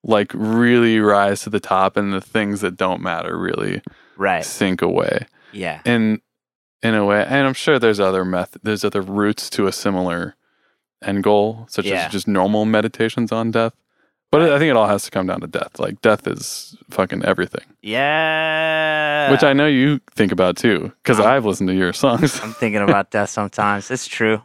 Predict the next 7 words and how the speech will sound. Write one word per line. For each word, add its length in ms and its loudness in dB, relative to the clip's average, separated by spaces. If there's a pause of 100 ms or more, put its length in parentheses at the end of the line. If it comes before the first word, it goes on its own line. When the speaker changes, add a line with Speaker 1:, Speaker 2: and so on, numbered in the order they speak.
Speaker 1:
Yeah. 340 0 (440)
Speaker 2:
Yeah. 280 -2 (260)
Do 80 -4
you 40 0
think 120 0
it's 100 -6
helpful? 520 -2